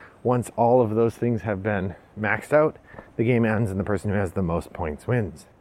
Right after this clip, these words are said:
Like Race for the Galaxy, this game has different phases. In each of these phases, you get to play a certain kind of card. So there's, the first phase is green, you can play a green card. Second phase is blue, you can play a blue card. Third phase is actions, meaning that you can activate things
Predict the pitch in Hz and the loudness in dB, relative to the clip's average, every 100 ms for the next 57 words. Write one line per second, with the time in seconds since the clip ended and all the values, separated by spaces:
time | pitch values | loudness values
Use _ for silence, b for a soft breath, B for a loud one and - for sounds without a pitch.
0 | _ 120 127 143 151 - - 117 135 - | _ 0 4 4 4 -2 -2 2 2 2
1 | 110 127 156 139 156 120 117 127 107 110 | 0 2 0 0 0 0 0 2 2 0
2 | 98 104 92 85 - 151 135 139 127 - | -2 -4 -4 -4 2 2 4 2 2 -4
3 | - 110 110 127 - 127 107 110 - 143 | -12 -6 0 0 2 0 2 2 2 4
4 | 135 123 123 - - B B - 117 117 | 4 4 2 0 -12 B B -2 0 0
5 | - 127 120 - 120 110 107 110 98 - | 0 2 2 2 0 0 0 0 0 0
6 | 117 85 71 - 98 85 92 80 - 95 | 2 2 -2 -6 -2 0 -2 -4 -12 -2
7 | 123 - 123 98 101 98 123 127 92 82 | 0 0 0 0 -4 -2 0 0 -2 -4
8 | 101 107 92 110 120 92 80 76 B B | -2 0 0 2 0 0 -2 -4 B B
9 | B B 131 120 113 113 120 120 151 113 | B B -2 0 0 0 0 2 4 4
10 | 110 101 107 101 123 113 98 - - - | 2 0 2 4 2 2 -2 -4 -12 -10
11 | - 143 131 135 117 113 - 156 - 117 | 2 2 4 2 2 -2 -2 -4 -2 -4
12 | 85 82 80 98 104 101 101 107 98 98 | -4 -6 -4 -2 0 0 0 -2 -2 -4
13 | 104 B B B B - 151 - 139 117 | -6 B B B B -2 -2 -2 -2 0
14 | 101 - 113 95 95 90 | 0 -2 -4 -2 -4 -6